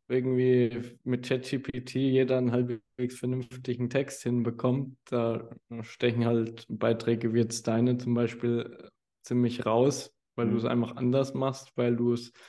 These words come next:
Speaker 1: auch mal ein bisschen intellektueller machst. Äh, ich sage jetzt nicht, dass man immer intellektuell das Ganze machen soll,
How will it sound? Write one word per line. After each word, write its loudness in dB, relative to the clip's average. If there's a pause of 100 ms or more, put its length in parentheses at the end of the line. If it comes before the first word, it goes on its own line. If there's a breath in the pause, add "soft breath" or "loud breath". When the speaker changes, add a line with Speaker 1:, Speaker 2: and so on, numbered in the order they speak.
(360 loud breath)
Speaker 1:
auch -2
mal 4
ein 4
bisschen 0
intellektueller 0
machst. -4
Äh, -2
ich -4
sage 4
jetzt -2
nicht, -4
dass 0
man 0
immer -2
intellektuell -2
das -6
Ganze 2
machen 0
soll, 0